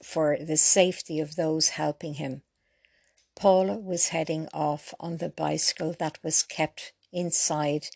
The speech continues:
the big barn door for just such journeys.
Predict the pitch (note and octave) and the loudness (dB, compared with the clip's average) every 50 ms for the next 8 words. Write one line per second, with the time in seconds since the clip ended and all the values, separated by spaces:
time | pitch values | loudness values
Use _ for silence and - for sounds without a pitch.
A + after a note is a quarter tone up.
0 | - _ _ - E3+ - - F#3 E3 D3+ - _ _ _ - E3+ D#3 D3+ D#3 F3 | -18 _ _ -8 -8 -4 -4 -4 -4 -4 -6 _ _ _ -2 0 0 0 -2 -4
1 | F3 E3 D3+ F3 D#3 D#3 D3+ D3 D#3 - _ _ _ - - - _ _ - - | -6 -6 -4 -2 0 0 0 -2 -4 -6 _ _ _ -20 -20 -20 _ _ -4 -2
2 | D#3+ D3+ D3 _ - - - E3+ D#3 - - - - - - D#3+ D3 - - - | -2 -2 -2 _ -2 0 0 2 4 4 6 6 6 6 4 2 -2 -4 -4 -6
3 | - - - D#3+ D3+ D#3 D#3 D#3 D3+ D3+ D3 - - - | -4 -4 -4 -4 -4 -4 -6 -6 -8 -8 -6 -4 -6 -6